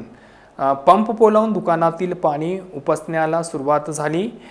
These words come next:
त्यानंतर जेसीबीच्या सहाय्याने तेथील जमा झालेले पाण्याची वाट मोकळी करण्या-, करण्याचे काम, काम करण्यात आले.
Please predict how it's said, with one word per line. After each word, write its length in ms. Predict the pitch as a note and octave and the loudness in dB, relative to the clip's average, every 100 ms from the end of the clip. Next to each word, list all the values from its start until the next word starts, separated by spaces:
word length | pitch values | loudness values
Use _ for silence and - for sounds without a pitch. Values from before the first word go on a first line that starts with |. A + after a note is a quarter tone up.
| - - | -4 6
त्यानंतर 440 | F3+ A3+ B3+ B3+ | 6 8 6 6
जेसीबीच्या 640 | F3+ F3 E3+ A3 A3 A#3 A3+ | 6 2 2 0 0 2 2
सहाय्याने 400 | A3+ G3 G#3+ A3+ | 2 2 2 0
तेथील 360 | G#3+ F3+ F#3+ | 0 0 0
जमा 240 | E3+ E3 F3+ | 0 0 0
झालेले 360 | F3 F3 F3+ | 0 0 -2
पाण्याची 580 | F3+ D#3 D3 D3+ D#3 - | 0 0 0 -2 -6 -8
वाट 400 | C#3+ D3 E3 E3 | -2 2 2 0
मोकळी 380 | D#3 C3+ D3 F3+ | -4 -4 -4 -6
करण्या-, 600 | F3+ C#3 C3+ C#3 D3 D#3 D3+ - - _ - D3+ D3 - | -2 -2 -2 -4 -4 -6 -8 -16 -20 _ -14 -14 -14 0
करण्याचे 340 | D#3 F#3 F#3 | 2 2 -2
काम, 360 | A3 E3 D#3+ G#3 | -2 2 2 0
काम 500 | G#3 D#3+ B2+ D3 G3 G#3 - | -6 -10 0 0 0 -4 -4
करण्यात 280 | C3+ B2+ | -2 0
आले. 180 | B2 B2+ | 0 0